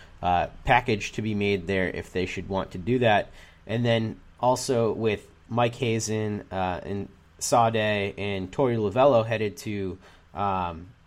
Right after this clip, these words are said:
Arizona, um, those guys are as intimately aware of the Red Sox farm system as, as anybody outside of the Red Sox, um, m-, maybe even more than <laughs> some of the guys that are still here on the Red Sox.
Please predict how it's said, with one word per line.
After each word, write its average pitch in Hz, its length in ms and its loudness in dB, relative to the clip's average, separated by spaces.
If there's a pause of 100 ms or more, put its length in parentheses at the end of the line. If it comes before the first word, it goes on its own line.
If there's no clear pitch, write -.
(140)
Arizona, 110 640 0 (320)
um, 85 360 -8
those 135 200 2
guys 113 340 2
are 107 100 -2
as 104 100 -4
intimately 110 560 -8
aware 104 300 -4
of 95 80 -6
the 101 80 -6
Red 98 180 -4
Sox 90 300 -6
farm 107 280 -4
system 98 580 -8
as, 90 440 -6
as - 260 -12
anybody 101 560 -4
outside 98 380 -4
of 92 80 -10
the 90 60 -8
Red 113 180 -2
Sox, 95 440 -4 (420)
um, 98 500 -6 (560)
m-, 98 220 -8
maybe 120 200 -2
even 101 200 -4
more 123 400 4
than 101 160 -4
<laughs> - 0 -
some - 180 -2
of 110 80 -8
the 127 100 -4
guys 101 340 -2
that 107 100 -2
are 104 40 -2
still 104 300 -6
here 98 360 -4 (360)
on 107 160 -4
the 107 80 -6
Red 104 220 -4
Sox. - 460 -2